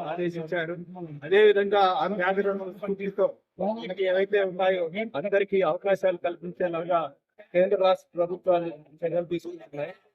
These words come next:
ఈ అభి-, ఈ అభివృద్ధి ఫలాలను, సంక్షేమ ఫలాలను అందరికీ ప్రభుత్వాలు అందిస్తున్నాయి. So, ఇంకా ప్రతి ఒక్కరం కూడా కలిసి పునరంకితమై వారి వారు చేసే సేవల్లో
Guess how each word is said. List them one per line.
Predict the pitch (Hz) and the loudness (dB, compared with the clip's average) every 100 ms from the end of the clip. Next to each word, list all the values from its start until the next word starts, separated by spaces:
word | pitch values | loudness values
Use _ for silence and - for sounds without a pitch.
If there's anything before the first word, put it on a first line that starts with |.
| _ 160 | _ -8
ఈ | |
అభి-, | 160 180 208 _ _ - | -4 -2 -2 _ _ -12
ఈ | 175 | -8
అభివృద్ధి | 170 - - | -4 -2 0
ఫలాలను, | - 185 190 190 175 185 180 | 0 0 2 2 0 -6 -8
సంక్షేమ | 165 180 196 190 | -10 -2 2 2
ఫలాలను | 180 185 180 175 175 170 - _ - | 2 0 -2 -6 -16 -16 -20 _ -16
అందరికీ | 139 180 196 202 196 | -6 0 0 2 0
ప్రభుత్వాలు | - 170 190 196 180 | -2 -6 -4 -2 -2
అందిస్తున్నాయి. | 156 160 175 _ 160 147 - 196 131 127 - | -4 -6 -10 _ -14 -14 -12 -12 -12 -16 -6
So, | 180 175 175 196 | -4 -4 -8 -10
ఇంకా | 170 - 226 - _ _ - | -6 0 0 -2 _ _ -4
ప్రతి | 180 202 | 0 0
ఒక్కరం | - 233 226 | 2 2 2
కూడా | 208 214 214 - _ - | 6 6 4 -2 _ 0
కలిసి | 175 208 214 160 _ _ _ _ - | 2 2 2 2 _ _ _ _ -6
పునరంకితమై | 185 208 220 214 202 202 202 180 - 156 | 0 4 4 4 2 0 0 -2 -4 0
వారి | 180 185 | 2 4
వారు | 185 190 180 | 4 2 4
చేసే | 202 202 214 185 - _ 202 | 4 6 4 2 -6 _ -20
సేవల్లో | - 190 196 208 202 | 0 4 4 4 2